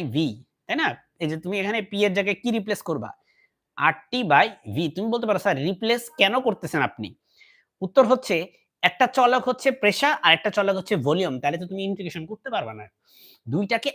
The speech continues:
একই চলকের under এ নিয়ে আসতে হবে। তুমি যেহেতু V এর রেসপেক্টে ইন্টিগ্রেশনটা করতেছো, তাই তুমি প্রেশারকে না রাইখা সেটাকে ভলিউমের ফর্মে নিয়ে যাও। তাহলে এখন দেখো, আর হচ্ছে একটা কনস্ট্যান্ট, আর যাবে ইন্টিগ্রেশনের বাহিরে, ঠিক আছে?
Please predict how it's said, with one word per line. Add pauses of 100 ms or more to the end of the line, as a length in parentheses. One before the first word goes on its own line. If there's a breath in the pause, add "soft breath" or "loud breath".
একই
চলকের (460)
under
এ
নিয়ে
আসতে
হবে।
তুমি
যেহেতু
V
এর
রেসপেক্টে (560 soft breath)
ইন্টিগ্রেশনটা
করতেছো, (340)
তাই
তুমি
প্রেশারকে
না
রাইখা
সেটাকে
ভলিউমের
ফর্মে
নিয়ে
যাও। (680 soft breath)
তাহলে
এখন
দেখো, (760)
আর
হচ্ছে
একটা
কনস্ট্যান্ট,
আর
যাবে
ইন্টিগ্রেশনের
বাহিরে, (500)
ঠিক
আছে?